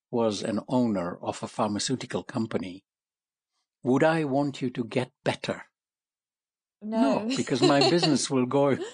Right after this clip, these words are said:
Speaker 1: will go underground if I, if I, if I got you bet-, better. No,
Speaker 2: Yes.
Speaker 1: that's, that really is. And we have to be open about it and say, "Yeah, it does. There are remedial in some way, like it relieves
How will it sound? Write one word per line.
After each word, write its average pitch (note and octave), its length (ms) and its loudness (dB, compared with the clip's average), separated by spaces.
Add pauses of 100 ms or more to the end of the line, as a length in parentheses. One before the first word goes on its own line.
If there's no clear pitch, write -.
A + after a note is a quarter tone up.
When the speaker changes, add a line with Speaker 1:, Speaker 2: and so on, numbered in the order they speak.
(180)
Speaker 1:
will C3+ 160 0
go D3 180 4
underground A#2+ 540 2
if A2+ 140 -4
I, C3 140 -4
if B2+ 280 -6
I, C3+ 220 -4 (180)
if - 180 -4
I C3+ 80 0
got C#3+ 240 0
you C3 180 -2
bet-, D3 300 -4
better. - 340 -6 (520)
No, B3 160 4
Speaker 2:
Yes. G#3 340 4
Speaker 1:
that's, - 380 0
that F3+ 220 0
really D3 400 2
is. B2 120 0
And C3 220 0
we E3+ 140 2
have E3 240 0
to E3+ 100 -2
be D#3+ 340 0
open F#3 400 2
about F2+ 380 -2
it B2+ 140 -2
and B2+ 160 -2
say, D3 340 -2 (420)
"Yeah, C4 200 -2
it G#2 180 -4
does. B2 320 0
There G2+ 180 0
are G2 360 0
remedial A#2 840 2
in G2+ 220 -4
some C3+ 400 0
way, G2+ 260 -2
like - 300 -4
it A2+ 140 -2
relieves A2 680 0